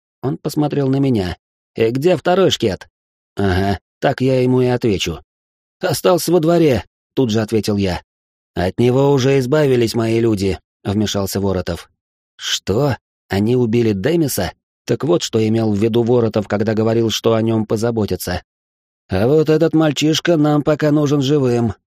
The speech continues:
продолжил полицейский, вновь сжав мою руку до искр в глазах. «Так что ты его не получишь». Мне очень не понравилось это его «пока».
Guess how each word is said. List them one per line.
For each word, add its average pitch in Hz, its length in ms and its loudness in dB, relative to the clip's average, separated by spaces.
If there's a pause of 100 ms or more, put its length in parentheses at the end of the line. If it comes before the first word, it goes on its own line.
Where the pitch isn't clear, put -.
продолжил 104 480 -2
полицейский, 131 640 -2
вновь 123 300 0
сжав 113 360 -2
мою 113 240 0
руку 127 300 0
до 110 140 -2 (100)
искр 101 300 -4
в 95 40 -2
глазах. 90 520 -4 (340)
«Так 143 220 -2
что 143 220 0
ты - 140 -2
его 143 240 2
не 139 140 2
получишь». 135 560 0 (640)
Мне 131 300 0
очень 139 300 0
не 135 100 2
понравилось 104 640 0
это 98 200 -2
его 101 260 0
«пока». 85 500 -6